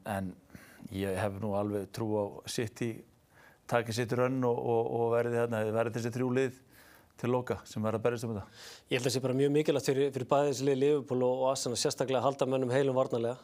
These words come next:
Speaker 2: Eh, ef þeir gera það að varnarlínan svona eins og tala um Konate á hann, hann sé meiðslagjarn og annað, ná að halda honum heilum og Andy Robertson kemur til baka,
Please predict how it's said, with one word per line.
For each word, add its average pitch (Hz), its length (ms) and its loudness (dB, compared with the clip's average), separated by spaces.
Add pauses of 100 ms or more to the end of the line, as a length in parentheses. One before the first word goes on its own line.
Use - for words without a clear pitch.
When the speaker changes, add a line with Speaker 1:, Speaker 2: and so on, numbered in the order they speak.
Speaker 2:
Eh, 131 160 -6
ef 139 180 0
þeir 123 140 0
gera 135 200 4
það 135 200 4
að 123 160 2
varnarlínan 127 480 0
svona 127 180 0
eins 127 160 -2
og 127 100 -2
tala 131 160 0
um 123 80 -6
Konate 131 400 2
á 131 80 6
hann, 131 200 2
hann 127 120 0
sé 135 120 2 (100)
meiðslagjarn 135 500 2
og 127 80 4
annað, 131 380 -2 (320)
ná 123 100 2
að 123 140 4
halda 139 260 2
honum 139 240 2
heilum 143 320 2
og 127 60 4
Andy 131 180 2
Robertson 139 400 2
kemur 139 160 2
til 127 120 0
baka, 139 260 4